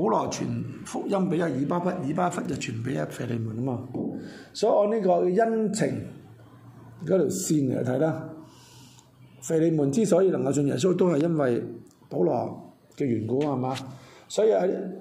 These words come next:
其實佢都欠佢一份嘅恩情咯，係嘛？所以我就望你，使我在主裏，望你使我在主裏因你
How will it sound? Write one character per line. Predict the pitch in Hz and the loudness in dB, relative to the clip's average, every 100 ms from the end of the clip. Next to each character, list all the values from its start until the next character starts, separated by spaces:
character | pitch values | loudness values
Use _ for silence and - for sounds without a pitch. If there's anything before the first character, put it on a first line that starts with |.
| - - | -16 -8
其 | 147 | -2
實 | 139 | 0
佢 | 160 | 2
都 | 185 | 4
欠 | 202 165 | 4 4
佢 | 156 175 | 4 2
一 | |
份 | 165 | 2
嘅 | 135 147 | 2 2
恩 | 170 | 2
情 | 143 117 | 0 -2
咯， | 151 160 - - - - _ _ | -2 -4 -10 -18 -20 -20 _ _
係 | 151 | -4
嘛？ | 170 190 185 - - - - - - - - - - - - - - _ - - - - _ - - - | 2 2 0 -4 -8 -12 -18 -20 -20 -20 -20 -20 -20 -20 -20 -20 -20 _ -20 -20 -20 -20 _ -20 -20 -14
所 | - 151 | 0 4
以 | 190 170 - - - - - _ _ _ _ - - _ - - - | 4 2 0 -6 -10 -16 -20 _ _ _ _ -20 -20 _ -20 -20 -4
我 | 143 180 | 4 4
就 | 185 151 147 147 - - - | 6 4 4 -4 -10 -10 2
望 | 143 139 143 139 | 4 6 4 4
你， | 131 147 - - - 156 - - _ _ _ _ _ _ _ - | 4 2 0 -4 -8 -12 -18 -20 _ _ _ _ _ _ _ -18
使 | - 151 | -2 2
我 | 170 147 | 2 2
在 | 131 | 2
主 | 123 - | 0 0
裏， | 151 139 - - - - _ _ - _ - - - - - - - _ - - _ 156 | 0 0 -4 -10 -16 -20 _ _ -20 _ -20 -20 -20 -20 -20 -20 -20 _ -20 -20 _ 2
望 | 156 156 151 | 4 6 4
你 | 147 | 4
使 | 170 - 165 185 | 2 0 4 4
我 | 156 | 4
在 | 151 135 | 4 2
主 | 123 - 165 | 0 0 2
裏 | 143 143 | 2 4
因 | 190 185 170 | 4 4 4
你 | 127 117 117 - | 2 2 0 0